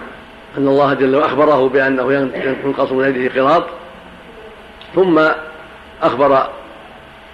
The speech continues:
أخبر بأنه ين-، ينتقص من يده كل يوم قيراطان، تنفيرا من اقتناء الكلاب. <clears throat> فالكلاب لا يجب اقتناؤها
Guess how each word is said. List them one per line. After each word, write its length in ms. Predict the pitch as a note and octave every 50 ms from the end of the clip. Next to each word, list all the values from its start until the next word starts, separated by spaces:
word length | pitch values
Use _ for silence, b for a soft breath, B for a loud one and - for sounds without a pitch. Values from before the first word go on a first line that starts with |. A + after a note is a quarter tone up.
| - - -
أخبر 280 | C#3 B2 C3 C#3 C3+ B2+
بأنه 420 | B2 B2+ B2 C3 C3 B2+ B2 B2+
ين-، 380 | C3 B2 - - B2+ C3 B2 A#2+
ينتقص 340 | C3+ C3 C3 B2 C#3 B2+ B2
من 120 | A#2 C3+ C#3
يده 160 | C3+ A#2+ A2
كل 180 | A2 B2+ B2+
يوم 140 | C3 C3 B2+
قيراطان، 540 | B2 C3 B2+ B2 A#2+ A#2 C3+ C3+ C3 B2 - - - - - - A#2 A2 -
تنفيرا 360 | D#3+ D#3+ D3 D3 F3+ E3 D3+
من 240 | C#3 B2+ B2+ A#2+ A2 - - - - - - - - - - - - - -
اقتناء 260 | - C#3+ C#3+ D3 C#3+ D3
الكلاب. 380 | - - C#3 C#3 C3+ A#2+ - - - - - - - - - - - - - - - - - - - - - - -
<clears throat> 1200 | - C3 A#2+ A2 G2+ F#2+ - - - - - - - - - - - - - - - - - - -
فالكلاب 560 | C3+ C3 B2 C#3 D#3+ F3 E3+ D3+ C#3 - - - - - - - - - - - - - - - - - - - - - - - - - - - - - - - - - - - - - - - - - -
لا 200 | C3+ D#3 E3 E3+
يجب 160 | E3 - C#3+
اقتناؤها 680 | C#3 - - C#3+ C#3+ D3+ E3+ F3 E3 C#3 C#3+ D#3 -